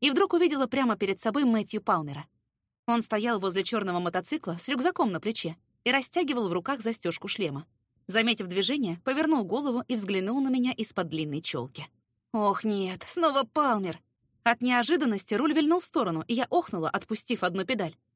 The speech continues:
На мне были белые кеды и темно-синяя в серую клетку юбка длиной до колена, но ветер подхватил ее край и вдруг высоко оголил бедро. О, Господи, это просто невозможно. Когда мне кажется, что хуже уже и быть не может, это случается со мной вновь.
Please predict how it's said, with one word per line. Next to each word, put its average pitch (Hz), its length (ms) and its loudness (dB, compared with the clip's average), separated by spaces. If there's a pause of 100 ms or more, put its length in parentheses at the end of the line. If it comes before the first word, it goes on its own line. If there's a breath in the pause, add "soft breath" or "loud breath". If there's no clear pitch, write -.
(140)
На 196 120 4
мне 208 140 2
были 185 200 2
белые 180 300 2
кеды 214 340 0
и 170 40 -2
темно-синяя 247 600 0
в - 60 -4
серую 285 320 -2
клетку 320 280 -2
юбка 320 320 0
длиной 175 300 -2
до 170 100 -2
колена, 170 440 -2 (220)
но 240 100 4
ветер 226 260 2
подхватил 202 560 -2
ее 190 160 2
край 285 220 -4
и 233 180 -4
вдруг 220 220 -4
высоко 180 480 0
оголил 170 340 2
бедро. 160 380 -2 (600)
О, 214 200 0
Господи, 190 540 2
это 247 140 0
просто - 420 0
невозможно. 269 640 0 (200)
Когда 285 280 0
мне 349 120 2
кажется, 320 400 0
что 294 200 -4
хуже 277 280 0
уже 240 180 -2
и 294 40 -2
быть 370 240 -2
не 233 80 0
может, 185 360 -2
это 359 160 2
случается 339 500 0
со 247 140 4
мной 302 140 0
вновь. 226 500 2